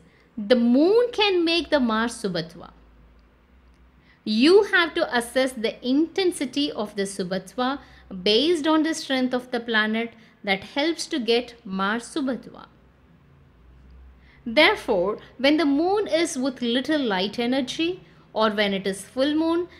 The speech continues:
then it can make the Mars Subhatwa and Mars can deliver great benefits.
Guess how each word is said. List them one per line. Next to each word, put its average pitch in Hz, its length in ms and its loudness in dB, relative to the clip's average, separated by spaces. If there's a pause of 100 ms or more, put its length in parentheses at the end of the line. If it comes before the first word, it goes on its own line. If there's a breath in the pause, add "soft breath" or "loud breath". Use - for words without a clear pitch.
(120)
then 247 280 2
it 254 240 -6
can 277 340 2
make 349 300 0
the 392 100 4
Mars 240 460 0
Subhatwa 208 640 -2 (260 loud breath)
and 196 260 -2
Mars 240 360 0
can 240 240 0
deliver 220 480 0
great 214 580 0
benefits. - 760 -8